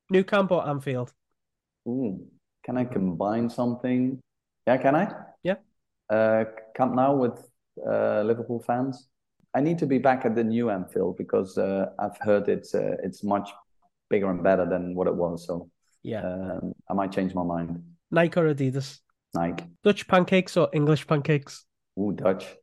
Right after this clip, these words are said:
Speaker 2: pancakes.
Speaker 1: Steven Gerrard or Frank Lampard?
Speaker 2: Oh my God.
Speaker 1: <laughs>
Speaker 2: What a choice! How can you even pick? No, nearly impossible. Nearly impossible.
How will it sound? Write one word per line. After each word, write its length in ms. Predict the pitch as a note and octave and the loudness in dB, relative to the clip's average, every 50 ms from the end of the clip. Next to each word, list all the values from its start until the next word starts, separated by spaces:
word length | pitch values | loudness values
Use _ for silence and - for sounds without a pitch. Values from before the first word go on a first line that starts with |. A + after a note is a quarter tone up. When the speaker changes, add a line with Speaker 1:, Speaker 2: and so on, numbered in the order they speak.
| _ | _
Speaker 2:
pancakes. 460 | - E2 D#2 - - - - - - _ _ _ | -8 -8 -8 -6 -6 -8 -8 -8 -10 _ _ _
Speaker 1:
Steven 380 | - - - E3 E3 D#3+ F3 E3+ | -16 -4 -2 0 2 2 4 4
Gerrard 440 | D#3 D#3 C#3+ D3 D#3 D#3+ D#3+ D3+ - | 6 6 6 6 6 6 6 4 2
or 100 | B2+ A2+ | 0 -2
Frank 320 | - - B2+ B2+ A#2+ - | -2 -2 -2 -2 -2 -2
Lampard? 440 | B2 A#2 A2+ A2+ - B2 A#2+ B2+ C3+ - _ _ _ _ _ - | -2 -2 -2 -2 -2 -2 -2 -2 -4 -8 _ _ _ _ _ 0
Speaker 2:
Oh 300 | A2+ A2+ A2 G#2 G2+ F#2+ | 4 4 6 6 6 4
my 200 | F#2+ F2+ - - - - | 2 2 0 -2 -6 -6
God. 300 | - F2+ F2+ F2+ F2+ - - F#3+ F#3+ - - F#3+ - - - | -6 -6 -6 -6 -2 2 4 4 4 2 0 -2 -2 -2 -4
Speaker 1:
<laughs> 140 | - E3+ - | -6 -6 -4
Speaker 2:
What 340 | - G2+ G2+ G2 F#2+ F#2 F#2 | -4 -4 -2 -2 -2 -2 -4
a 80 | F2+ - | -4 -6
choice! 640 | - - F#2+ F2+ F2 F2+ F#2 F#2 - - - _ _ _ _ - | -2 -2 0 0 0 0 -2 -4 -6 -10 -18 _ _ _ _ 4
How 200 | - G#2+ A#2 A2+ | 6 6 6 8
can 180 | - A2 G#2 | 6 6 6
you 60 | G#2 | 6
even 300 | G2 G#2 G2 G2+ F#2+ F#2 | 6 4 4 4 4 4
pick? 420 | F#2+ G#2 F#2+ F2 E2+ - - - - _ _ _ _ _ _ _ - - | 4 4 2 2 2 -2 -8 -14 -16 _ _ _ _ _ _ _ -12 -4
No, 540 | - F#2+ F#2+ F#2 F#2 F#2 F2+ F2+ F2+ - - - - F2 | 0 0 2 4 4 4 2 2 0 -4 -10 -12 -4 0
nearly 380 | G#2 G#2 A2 A2+ A#2 A2+ G#2+ | 2 4 6 8 8 8 8
impossible. 680 | G#2 F#2+ F#2 G2+ F#2+ F#2 - F#2 E2+ E2 E2+ E2 F2 - - - _ _ _ _ _ | 8 6 6 4 2 2 0 -2 0 0 0 0 0 -4 -8 -14 _ _ _ _ _
Nearly 260 | - G#2 G2+ G2+ G2 F#2+ | -2 2 2 4 4 2
impossible. 720 | F#2+ - F#2 F#2 F2+ - - F#2 F2 F2 - G#2+ - - | 2 2 0 0 -2 -2 -4 -4 -4 -2 -4 -4 -6 -10